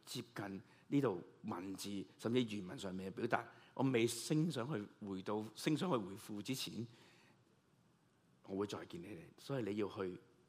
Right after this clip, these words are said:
同我弟兄講。但我更加想弟兄姊妹睇一樣嘢，我哋嘅主係超，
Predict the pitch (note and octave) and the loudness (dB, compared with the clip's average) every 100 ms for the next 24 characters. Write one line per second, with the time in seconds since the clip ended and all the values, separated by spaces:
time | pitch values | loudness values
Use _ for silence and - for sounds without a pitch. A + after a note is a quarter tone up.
0 | - - G2 F#2+ - G2 F#2+ - - _ | -20 -14 -10 -8 -8 -8 -8 -10 -16 _
1 | _ _ _ _ - - - - - - | _ _ _ _ -20 -20 -20 -20 -20 -20
2 | - - D3 G3 F3+ G3 E3 E3 A#2+ C3+ | -20 10 12 12 12 12 10 8 8 6
3 | D3 A#2+ G#2 G2+ G#2+ G2+ F2+ - - - | 2 -2 -4 -4 -2 -2 -4 -12 -20 -20
4 | _ _ _ _ _ _ _ - - - | _ _ _ _ _ _ _ -20 -20 -20
5 | - - - F4 - - - _ - - | -20 -20 -8 -8 -8 -18 -20 _ -8 -2
6 | - E3 G#3+ D#3 F#3 - - C3 G#3 F#3 | 10 12 12 12 10 8 0 4 4 4
7 | - - - - C3 C3 - - - _ | -8 -20 -4 8 8 8 2 -16 -20 _
8 | _ _ _ - - - G3+ G#3 G#3+ A#3 | _ _ _ 0 4 6 8 8 8 8
9 | G3+ | 4